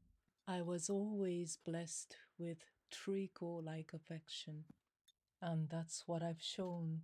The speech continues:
to this wonderful firstborn potato of mine today.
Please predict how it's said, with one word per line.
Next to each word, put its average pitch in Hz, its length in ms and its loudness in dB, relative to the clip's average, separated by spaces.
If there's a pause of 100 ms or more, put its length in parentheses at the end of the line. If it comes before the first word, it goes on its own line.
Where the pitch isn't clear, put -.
(100)
to 156 160 0
this 151 260 -4
wonderful 165 600 0 (100)
firstborn 165 800 0
potato 160 540 -2 (160)
of 147 260 -6
mine 147 440 -2 (840)
today. 143 460 -2